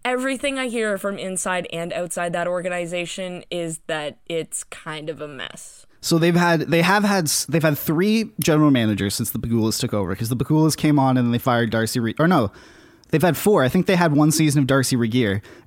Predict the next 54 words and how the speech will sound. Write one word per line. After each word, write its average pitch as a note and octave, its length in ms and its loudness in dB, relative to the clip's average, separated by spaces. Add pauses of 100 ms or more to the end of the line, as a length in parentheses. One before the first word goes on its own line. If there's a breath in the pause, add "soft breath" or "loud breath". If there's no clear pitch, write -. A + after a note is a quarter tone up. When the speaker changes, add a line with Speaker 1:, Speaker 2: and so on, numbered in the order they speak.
Speaker 2:
and D3+ 320 4 (380)
that D#3+ 180 2
one F3 240 4
season, E3 160 2
so F3 140 2
they D#3 120 4
fo-, A3 320 0
I D#3+ 80 4
remember F#3+ 300 4
the G3 100 4
whole D#3+ 200 4
narrative. B2 440 2 (320 soft breath)
They, D3 120 2
the C3 200 0
Pegulas, E3+ 540 4
the, D3+ 160 4
the C#3 120 -2
Sabres G3+ 380 2
were D#3+ 140 2
always F3+ 320 4
good, D3+ 400 0 (460 soft breath)
like, D3+ 240 0
in, E3 140 2
in E3 240 2
those, D3+ 320 2
you D#3 60 2
know, C#3+ 100 4
middle C3+ 300 2
years, A#2+ 280 0
like B2+ 140 -2
the B2+ 140 0
early, B2+ 320 0
the C#3 180 0
early C#3 260 2
nineties A#2+ 480 0
or D#3 120 2
the C#3 120 0
late D3+ 200 2
nineties, C3+ 340 2
early C3 160 0
two C3+ 140 0
thousands. A2 340 -2
They G3 60 0
were A#3 40 0
always A#3+ 120 0
pretty A3 200 0
good, D#3 280 2 (560 loud breath)
but D#3+ 260 2
they, D#3 400 2 (420 soft breath)
they D#3+ 120 2
could E3 160 2
never F3 180 4
spend C#3+ 380 4
money. F#2 260 0